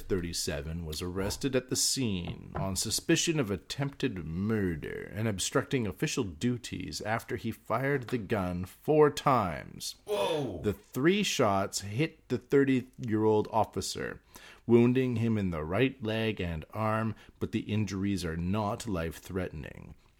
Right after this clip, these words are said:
Speaker 1: The officer working at Uraga Police Station, Yokosuka, arrived at the housing complex around fifteen minutes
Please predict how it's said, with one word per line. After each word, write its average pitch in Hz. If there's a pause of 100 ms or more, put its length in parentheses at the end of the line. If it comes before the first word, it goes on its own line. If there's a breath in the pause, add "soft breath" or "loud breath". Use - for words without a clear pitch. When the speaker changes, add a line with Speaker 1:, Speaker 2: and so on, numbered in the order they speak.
(160)
Speaker 1:
The 101
officer 110
working 113
at -
Uraga 80
Police 131
Station, 98
Yokosuka, 92
arrived 101
at 135
the 92
housing 107
complex 92
around 76
fifteen 101
minutes 90